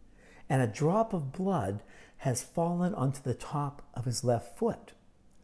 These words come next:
overtly symbolizing the wounds of Jesus' crucifixion. Mary is kneeling on the floor to Jesus' right, comforting him, foreshadowing her kneeling at the foot of the cross.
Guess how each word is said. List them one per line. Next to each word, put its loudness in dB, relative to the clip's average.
overtly 6
symbolizing -2
the -2
wounds 2
of 0
Jesus' 0
crucifixion. -8
Mary 4
is 0
kneeling 6
on 0
the -2
floor 0
to -8
Jesus' -2
right, -2
comforting -2
him, -10
foreshadowing 0
her -2
kneeling 4
at -10
the -4
foot -2
of -4
the -6
cross. -6